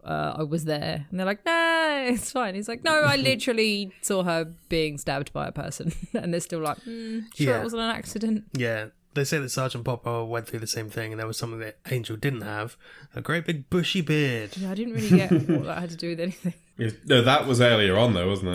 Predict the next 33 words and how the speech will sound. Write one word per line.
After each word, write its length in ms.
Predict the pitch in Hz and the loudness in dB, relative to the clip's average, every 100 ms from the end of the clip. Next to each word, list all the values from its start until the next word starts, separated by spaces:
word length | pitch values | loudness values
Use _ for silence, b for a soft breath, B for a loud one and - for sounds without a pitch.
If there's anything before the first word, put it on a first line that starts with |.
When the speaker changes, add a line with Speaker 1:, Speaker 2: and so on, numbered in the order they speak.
| - | -4
Speaker 3:
it? 0 | - | -6
Speaker 1:
Yeah. 200 | - 185 120 - | -6 -8 -14 -2
Speaker 2:
Yeah, 240 | 160 143 | 2 2
that's 260 | 143 143 127 | 0 0 -2
early 220 | 127 120 | 0 0
at 60 | 117 | -2
the 60 | 110 | -4
beginning, 280 | 113 107 107 | -6 -6 -8
Speaker 1:
It 120 | 107 | -8
Speaker 2:
quite 140 | - 233 | -2 0
Speaker 1:
made 120 | 349 | 2
me 60 | 440 | 0
Speaker 2:
early 80 | 427 | 0
Speaker 1:
feel 100 | 294 | 2
Speaker 2:
on. 80 | |
Speaker 1:
a 20 | 277 | 2
little 140 | 240 | 2
bit 140 | 220 | 0
uncomfortable 600 | 214 196 277 269 254 185 | 0 0 -4 -4 -6 -2
the 80 | 165 | -2
way 140 | 160 165 | -2 -2
you 80 | |
said 240 | 156 - 196 | -2 -4 -4
it, 240 | 139 - | -4 -6
but 160 | - 160 | -8 -6
I 20 | |
don't 80 | 226 | -4
really 120 | 269 | -4
know 200 | 226 175 | -2 -4
why. 400 | 185 190 143 131 - _ | -4 -6 -8 -10 -18 _
Speaker 2:
I 40 | 135 | -14
don't 160 | - | -8
know. 140 | 185 | -6